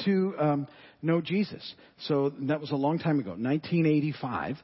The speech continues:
and, um, I, I was a different person, no, no doubt about it. In so many ways, um, i-, in a lot of ways, my life was very dark. I was into drugs and I worked nights,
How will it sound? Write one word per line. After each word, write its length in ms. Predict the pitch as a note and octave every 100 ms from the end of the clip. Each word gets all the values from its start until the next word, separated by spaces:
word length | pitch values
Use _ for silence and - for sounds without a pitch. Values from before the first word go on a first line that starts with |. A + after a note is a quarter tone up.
| - - - -
and, 360 | D#3+ E3+ F3+ -
um, 380 | D#3+ D#3 E3 -
I, 180 | C3+ D3
I 100 | D#3+
was 180 | A#3+ C#4
a 80 | C4+
different 600 | C#3+ G#2+ F#3+ - A3+ F#3
person, 460 | - G#3+ - F2+ B2+
no, 180 | C#3+ E3+
no 140 | D#3+ D#3+
doubt 220 | D#3 E3+
about 260 | D3 A2+
it. 120 | D#3 D3
In 180 | C3
so 180 | A#2+ F#3
many 220 | G3+ G3+
ways, 280 | C#3+ B2+ F3 C#3 C#3+ - - _ C#3+
um, 340 | C#3 C3+ C3
i-, 260 | B2+ D#3+ D3+
in 80 | D3+
a 60 |
lot 160 | D3+ F3+
of 80 | F#3+
ways, 260 | F3 D#3 D#3+ C3+ _ C#3 C#3+ C#3+
my 180 | C#3 D3
life 180 | D#3 D#3
was 120 | D#3+
very 200 | C#3+ D#3+
dark. 280 | E3+ C3+ D3
I 60 | B2
was 180 | B2 C#3
into 300 | C#3 B2+ B2
drugs 420 | C3+ C#3 E3 C#3
and 100 | B2
I 100 | A#2+
worked 260 | C3+ D3 C3+
nights, 420 | C#3 F#3 -